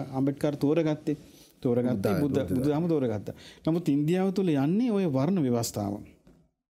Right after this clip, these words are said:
Speaker 1: දැන් අපේ රටේ බෞද්ධ රාජධානි, බෞද්ධ රාජ-, රාජධානි තුළ වර්ණ ව්‍යවස්ථාව නෑ. නමුත්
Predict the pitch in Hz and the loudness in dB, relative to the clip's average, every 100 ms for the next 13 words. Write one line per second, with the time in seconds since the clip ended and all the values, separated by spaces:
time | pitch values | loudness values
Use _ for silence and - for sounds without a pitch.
0 | _ _ - - - - 147 147 - 131 | _ _ -20 -20 -20 -4 0 0 0 0
1 | 170 208 214 240 196 165 185 139 120 110 | 2 2 2 0 2 2 2 2 2 2
2 | 113 107 107 113 - - _ _ - 135 | 0 0 -2 -6 -12 -20 _ _ -2 0
3 | 151 185 185 185 165 156 165 175 180 190 | 2 2 0 -2 -2 0 0 2 0 0
4 | 214 165 165 175 175 170 202 180 117 101 | 0 2 2 0 0 -2 0 0 0 -4
5 | - - - - - 160 | -12 -20 -20 -12 -2 0